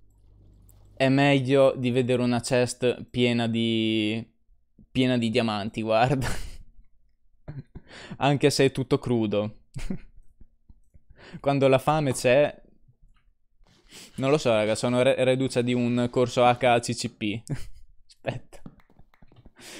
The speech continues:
E quindi posso dire con, ehm, con abbastanza sicurezza di mangiare crudo solamente se è trattato per bene. Ma noi non siamo qui per parlare di H C C P, perché altrimenti <laughs> sarebbe uno stream molto noioso.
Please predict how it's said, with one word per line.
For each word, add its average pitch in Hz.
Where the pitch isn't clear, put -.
E 123
quindi 139
posso 127
dire 117
con, 117
ehm, 110
con 123
abbastanza 117
sicurezza 113
di 110
mangiare 123
crudo 127
solamente 110
se 107
è 107
trattato -
per -
bene. 50
Ma 113
noi 117
non 113
siamo 107
qui 107
per 107
parlare 107
di 101
H 101
C 110
C -
P, -
perché -
altrimenti 113
<laughs> -
sarebbe 113
uno 143
stream 127
molto 147
noioso. 104